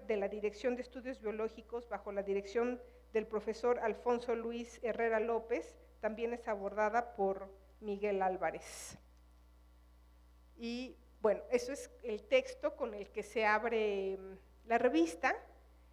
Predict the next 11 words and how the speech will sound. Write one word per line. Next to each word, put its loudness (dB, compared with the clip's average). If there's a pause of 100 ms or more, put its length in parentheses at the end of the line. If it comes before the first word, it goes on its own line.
(280)
El 8
segundo, 4
eh, 6
texto, 2 (400)
que -12
también -2
me 4
va 2
a -2
tocar 0
presentar -2